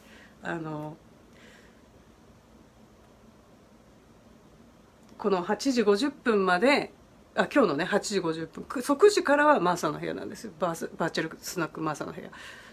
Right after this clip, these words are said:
で、八時五十分までは、あの、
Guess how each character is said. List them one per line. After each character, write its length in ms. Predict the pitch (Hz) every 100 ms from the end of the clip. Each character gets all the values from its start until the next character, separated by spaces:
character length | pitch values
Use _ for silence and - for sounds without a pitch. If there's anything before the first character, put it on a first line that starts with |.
| -
で、 80 | 269
八 260 | 233 262 349
時 100 | 330
五 120 | 302
十 120 | 330
分 220 | 349 311
ま 120 | 294 294
で 80 |
は、 280 | 311 339 208 - - -
あ 160 | 180
の、 440 | 156 151 147 -